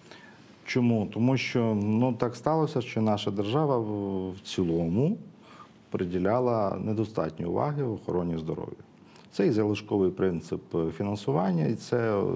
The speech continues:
ставлення до оплати праці медичних працівників. Ну, от коли звертаєш увагу, е, запрошується прибиральниця, оплата десять тисяч гривень в місяць. І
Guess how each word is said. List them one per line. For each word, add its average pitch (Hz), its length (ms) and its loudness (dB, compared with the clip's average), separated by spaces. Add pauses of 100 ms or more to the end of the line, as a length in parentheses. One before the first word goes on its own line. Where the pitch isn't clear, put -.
(400)
ставлення 101 520 0
до 95 300 2
оплати 92 560 -2 (760)
праці 101 360 -2
медичних 85 480 -2
працівників. 82 680 -6
Ну, 131 140 0
от 107 140 -4
коли 101 160 2
звертаєш 92 560 -2
увагу, 196 360 -2 (640)
е, 95 220 0
запрошується 117 680 -2
прибиральниця, 147 720 0
оплата 107 800 -2
десять 113 320 -2
тисяч 85 340 -4
гривень 82 340 -2
в 80 60 -6
місяць. - 360 -16 (480)
І 113 280 4